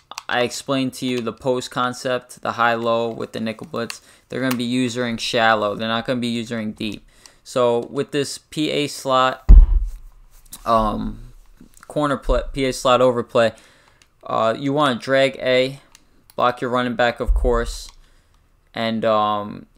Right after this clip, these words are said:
you, you wanna really, and hitch Y. So they're gonna have to choose between Y, A, and the,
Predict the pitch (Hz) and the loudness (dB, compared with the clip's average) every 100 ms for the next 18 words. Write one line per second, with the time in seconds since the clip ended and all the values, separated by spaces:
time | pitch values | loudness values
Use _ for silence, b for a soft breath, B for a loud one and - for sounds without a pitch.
0 | _ - 139 131 - 139 131 147 151 127 | _ -8 -4 -4 -4 -2 2 2 2 0
1 | 120 131 135 143 143 147 - - - _ | 0 0 0 -2 -6 -10 -20 -20 -20 _
2 | - 117 120 143 - 131 113 101 110 _ | -10 -8 -4 -4 -4 0 0 0 -6 _
3 | _ _ _ _ _ - - 123 131 147 | _ _ _ _ _ -8 0 0 2 0
4 | 143 139 117 - 127 113 117 - 123 120 | 0 -4 -8 -4 -4 -4 -8 -4 -4 2
5 | 120 123 120 120 117 113 - 107 | 6 6 6 4 4 2 -4 -8